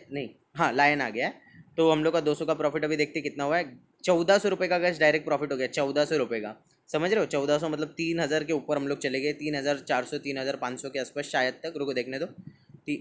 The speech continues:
ना, ओके, तीन हज़ार चार सौ, तीन सौ, सॉरी, तीन हज़ार चार सौ तीस के आसपास हम लोग चले गए गाइस। हम लोग ने बाईस सौ से खेलना स्टार्ट किया था, हम लोग हज़ार रुपये तो अभी तक प्रॉफिट में आ भी गए। वापस पचास पचास से खेलूँगा,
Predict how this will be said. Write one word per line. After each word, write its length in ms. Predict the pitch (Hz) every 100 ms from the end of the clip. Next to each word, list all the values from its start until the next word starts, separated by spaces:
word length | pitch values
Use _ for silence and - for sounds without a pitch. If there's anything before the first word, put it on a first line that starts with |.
| -
ना, 160 | 131 - -
ओके, 200 | 165 127
तीन 200 | - 175
हज़ार 200 | 170 170
चार 200 | 160 147
सौ, 140 | 151 175 175
तीन 180 | 156
सौ, 140 | 151 131 - 135
सॉरी, 280 | 131 143 110
तीन 200 | 160 170
हज़ार 200 | 165 165
चार 200 | 156 135
सौ 160 | 170 151
तीस 280 | 160 135 - _ _ _ -
के 60 |
आसपास 300 | 160 147 175
हम 80 | 160
लोग 80 | 156
चले 200 | 156 143
गए 100 | 127
गाइस। 220 | 117 123 135
हम 60 |
लोग 100 | 143
ने 60 | 156
बाईस 240 | 143 143
सौ 80 | 160
से 100 | 160
खेलना 180 | 156 156
स्टार्ट 220 | 156 147
किया 100 | 156
था, 80 | 156
हम 80 | 147
लोग 140 | 156
हज़ार 220 | 139 131
रुपये 160 | 143 147
तो 80 | 147
अभी 100 | 139
तक 220 | 151 -
प्रॉफिट 280 | 147 139 151
में 100 | 151
आ 100 | 131
भी 120 | 135
गए। 180 | 123 113 - - _
वापस 260 | 156 151 175
पचास 240 | 156 165 156
पचास 320 | 160 156 151
से 60 |
खेलूँगा, 400 | 165 160 160 175